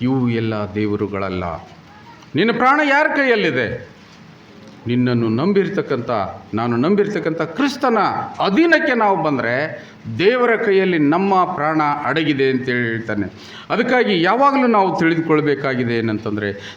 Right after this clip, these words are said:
ತಿಳಿದು, ತಿಳಿದು ತಪ್ಪು ಮಾಡಿದರೆ ನಿಮಗಾಗ್ತಕ್ಕಂಥ ಶಿಕ್ಷೆ ನಾವು ಪರಲೋಕದಲ್ಲಿ ಕಾಣಬೇಕಾಗಿಲ್ಲ. ಈ ಒಂದು ಮಾತ್ರ, ಈ ಒಂದು ವಚನಕ್ಕೆ, ಈ ವಚನಕ್ಕೆ ಸತ್ತ ಮೇಲೆ ನಿನಗೆ ಸ್ವರ್ಗ ಸಿಗ್ತದೋ, ಇಲ್ಲಿ ನರಕ ಸಿಗ್ತದೋ, ಸ್ವರ್ಗ ಸಿಗ್ತದೋ,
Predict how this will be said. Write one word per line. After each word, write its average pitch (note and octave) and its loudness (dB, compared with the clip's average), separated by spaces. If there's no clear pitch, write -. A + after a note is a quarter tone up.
ತಿಳಿದು, B3+ 2
ತಿಳಿದು B3 2
ತಪ್ಪು D4 2
ಮಾಡಿದರೆ G3 0
ನಿಮಗಾಗ್ತಕ್ಕಂಥ F3+ -4
ಶಿಕ್ಷೆ E3+ -4
ನಾವು D#3 0
ಪರಲೋಕದಲ್ಲಿ G#3 2
ಕಾಣಬೇಕಾಗಿಲ್ಲ. C#3 -2
ಈ C3 2
ಒಂದು D3+ 2
ಮಾತ್ರ, C#3+ 0
ಈ B2 -2
ಒಂದು B2 0
ವಚನಕ್ಕೆ, A2 -8
ಈ C#3 2
ವಚನಕ್ಕೆ E3 0
ಸತ್ತ F3 -4
ಮೇಲೆ G#3 2
ನಿನಗೆ F#3+ 2
ಸ್ವರ್ಗ F3+ 0
ಸಿಗ್ತದೋ, E3+ -2
ಇಲ್ಲಿ C3 0
ನರಕ D3+ -2
ಸಿಗ್ತದೋ, F3 0
ಸ್ವರ್ಗ D#3+ -2
ಸಿಗ್ತದೋ, D3+ -2